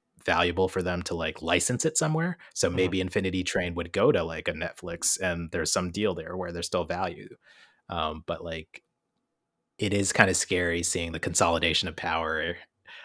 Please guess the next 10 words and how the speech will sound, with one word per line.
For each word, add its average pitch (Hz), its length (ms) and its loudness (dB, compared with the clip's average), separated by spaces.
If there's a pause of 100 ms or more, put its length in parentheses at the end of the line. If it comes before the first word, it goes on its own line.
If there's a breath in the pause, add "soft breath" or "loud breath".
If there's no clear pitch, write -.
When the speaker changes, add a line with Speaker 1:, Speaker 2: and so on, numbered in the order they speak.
(100)
Speaker 1:
uh, 82 220 2
of 82 240 0
culture - 640 0 (420 loud breath)
into 85 220 -4
these 80 280 -2
singular 80 520 -2
places, 78 800 -6 (240)
um, 76 560 -8 (320)
Speaker 2:
Mm-hmm. 101 200 -4
Speaker 1:
that 82 360 -2